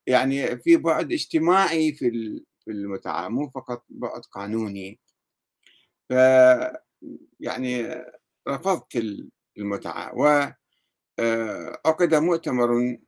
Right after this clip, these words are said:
بالتسعينات، مؤتمر لجمعية ال-، ال-، العلوم الاجتماعية الإسلامية في أوروبا، <clears throat> ودعوني إلى كتابة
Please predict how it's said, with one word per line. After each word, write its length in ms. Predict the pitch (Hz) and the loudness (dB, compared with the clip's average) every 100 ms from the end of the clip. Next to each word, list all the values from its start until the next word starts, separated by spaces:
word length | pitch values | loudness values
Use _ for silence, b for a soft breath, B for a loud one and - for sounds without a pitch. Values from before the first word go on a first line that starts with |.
| _ _ _ _ _ _ _ _ | _ _ _ _ _ _ _ _
بالتسعينات، 1080 | - 104 104 - 104 - 123 131 156 113 - _ _ _ _ _ _ _ _ _ - | -10 -8 -8 -8 -8 -4 0 2 2 0 -6 _ _ _ _ _ _ _ _ _ -6
مؤتمر 500 | 123 113 143 127 123 | -4 -2 -2 2 2
لجمعية 1160 | 117 107 110 101 98 101 107 107 127 135 127 - 107 | 2 0 0 0 -4 -6 -4 -2 0 0 0 -2 -8
ال-، 400 | 107 104 98 95 92 92 - _ - - | -4 -2 -2 -2 -4 -8 -14 _ -20 -10
ال-، 200 | 113 101 85 - - | -8 -6 -10 -10 -6
العلوم 440 | 101 - 143 151 | -6 -2 2 2
الاجتماعية 800 | 120 - 127 123 107 160 127 110 | 2 -2 0 2 4 6 6 4
الإسلامية 800 | - 107 85 - 120 117 143 139 | 0 -2 -4 -2 0 2 2 0
في 140 | 131 95 | -2 -2
أوروبا، 540 | 98 98 - - - _ _ _ _ _ _ _ _ _ _ _ - - _ - | -2 -4 -6 -10 -10 _ _ _ _ _ _ _ _ _ _ _ -20 -20 _ -4
<clears throat> 280 | 175 165 135 | 0 2 4
ودعوني 640 | 127 123 139 160 135 131 120 | 4 4 4 4 2 2 2
إلى 340 | 120 127 - b b b b b b | 4 2 -2 b b b b b b
كتابة 440 | - 123 131 139 | -4 4 4 4